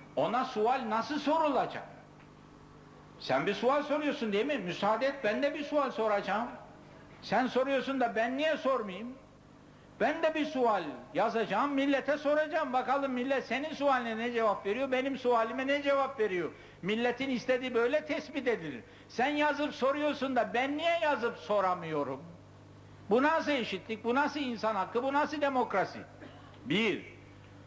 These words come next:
yine demokrasinin samimi tatbiki için bir ikinci şart şudur. Sen de bir şey sordun, ben de bir şey sordum.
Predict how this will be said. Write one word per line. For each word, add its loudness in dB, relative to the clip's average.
yine 2
demokrasinin 0
samimi -2
tatbiki -2
için -2
bir -2
ikinci -2
şart 0
şudur. 2
Sen 0
de 2
bir -2
şey -2
sordun, 0
ben 0
de 0
bir 0
şey 2
sordum. 2